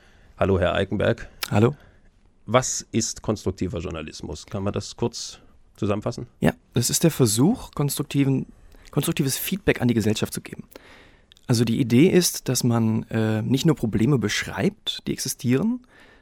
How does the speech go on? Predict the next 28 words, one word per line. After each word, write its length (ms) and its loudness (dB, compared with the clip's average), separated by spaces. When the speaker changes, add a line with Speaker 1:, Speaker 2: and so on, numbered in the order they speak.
Speaker 2:
sondern 300 6
A, 280 4
zeigt, 460 -2
dass 120 -2
da 100 -2
auch 200 -6
halt 240 -4
gute 260 0
Seiten 400 0
existieren, 320 -4
dass 80 -2
die 160 -2
Welt 220 -2
an 100 0
vielen 180 2
Stellen 320 0
besser 300 0
wird 100 0
und 80 0
nicht 100 0
immer 100 2
nur 100 2
schlechter. 340 -4
Und 100 4
auf 80 2
der 160 0
anderen 220 4
Seite, 560 2